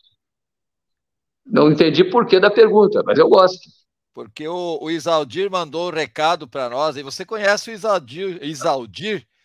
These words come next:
Speaker 2: que é de Chapecó, da Soco, Isaldir Almeida? Ele
Speaker 1: Grande
Speaker 2: acabou
Speaker 1: criador de
Speaker 2: de
Speaker 1: Japão de pena longa.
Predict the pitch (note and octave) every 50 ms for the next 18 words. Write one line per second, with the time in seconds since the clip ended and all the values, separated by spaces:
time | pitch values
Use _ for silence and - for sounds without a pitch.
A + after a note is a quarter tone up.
0 | _ _ _ _ C3+ C3+ B2 C3 - - C#3+ - _ B2+ A2+ - - C#3+ D#3 E3
1 | C#3+ C#3+ B2+ - - - F3+ G3+ F#3 _ - C#3 B2+ A2+ B2+ B2 A#2+ G#2 C3 D#3+
2 | D#3+ D3 C3 A2+ A2+ C#3+ F3+ G#3 A3 F3+ B2+ G#2 G2 E2+ _ _ _ _ _ _
3 | _ _ - - _ - G#2+ C3 D3 - A2 B2+ D3+ F3 F3+ F#3 F#3 E3+ D#3 C#3
4 | A#2 B2 D3+ D#3 G3+ A#3 - - B2 - - - - D3 D3 C#3+ C#3+ - D#3 D3+
5 | D3 C#3+ C3+ C3 B2 A#2+ A2 G2 - - - - -